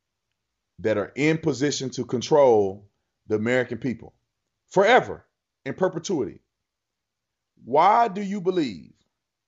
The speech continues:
I want y'all to, I want y'all to think of this for a minute. Why do you believe that people are so adamant that Trump should not be in office? When under President Trump, we've had the greatest economy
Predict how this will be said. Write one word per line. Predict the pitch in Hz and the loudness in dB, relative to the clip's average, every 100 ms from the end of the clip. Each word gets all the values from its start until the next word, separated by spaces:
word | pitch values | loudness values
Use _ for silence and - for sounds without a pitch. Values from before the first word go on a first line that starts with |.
| _ _ _ _ _ _ - | _ _ _ _ _ _ -14
I | |
want | 135 156 | -10 -4
y'all | 180 156 | 0 0
to, | |
I | 147 | -2
want | 170 165 | -4 -4
y'all | 165 | -6
to | 151 | -6
think | 156 | -12
of | 127 | -10
this | 113 | -12
for | - 104 | -10 -10
a | |
minute. | 92 73 | -10 -14
Why | - 147 | -2 0
do | 202 202 | 0 -4
you | 196 | -6
believe | 160 147 135 117 | -6 -4 -4 -4
that | 110 - | -6 -6
people | 135 110 101 95 _ _ _ | -8 -6 -8 -8 _ _ _
are | 107 | -6
so | - 160 | 0 0
adamant | 147 147 135 120 110 98 _ | 2 2 2 -2 -8 -14 _
that | 110 107 | -8 -8
Trump | - 135 | -8 -8
should | - 127 | -6 -6
not | 117 107 | -4 -4
be | 107 | -6
in | 98 | -4
office? | 95 82 - - _ _ _ _ _ _ _ _ _ _ _ | -6 -8 -14 -20 _ _ _ _ _ _ _ _ _ _ _
When | - 147 143 139 | 0 0 0 -2
under | 147 180 175 | 0 2 2
President | - 180 156 160 147 | 4 2 2 -2 -4
Trump, | 151 135 95 | -6 -8 -6
we've | 117 | -4
had | 131 117 | -4 -4
the | |
greatest | 110 139 143 | 2 2 2
economy | 135 - 135 123 113 110 | -6 -6 -4 -4 -8 -12